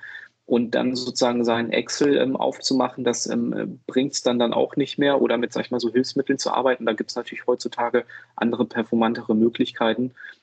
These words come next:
ähm, die wir dann einfach nutzen, ähm, nicht nur, um sie sozusagen in der Plattform zur Verfügung zu stellen, sondern auch selbst damit zu arbeiten. Also wir haben auch unsere Datenanalysen,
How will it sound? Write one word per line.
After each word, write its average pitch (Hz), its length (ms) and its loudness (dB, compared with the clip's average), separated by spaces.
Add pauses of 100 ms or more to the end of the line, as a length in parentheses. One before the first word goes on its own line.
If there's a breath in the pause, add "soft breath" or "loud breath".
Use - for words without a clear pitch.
ähm, 113 200 2
die 120 180 2
wir 120 80 4
dann 113 160 0
einfach 113 320 -4
nutzen, 139 460 0 (480 loud breath)
ähm, 123 260 0
nicht 135 240 0
nur, 135 220 4
um 123 160 2
sie 135 300 4
sozusagen 120 360 0
in 117 80 0
der 117 80 2
Plattform 123 480 -2
zur 120 140 -4
Verfügung 127 400 2
zu - 120 -4
stellen, 135 460 2
sondern 117 320 2
auch 113 240 -2
selbst - 320 0
damit 113 220 0
zu - 180 -4
arbeiten. 113 440 0
Also 113 280 -2
wir 117 160 0
haben 120 260 -2
auch 113 220 0
unsere 120 300 -6
Datenanalysen, 120 840 -2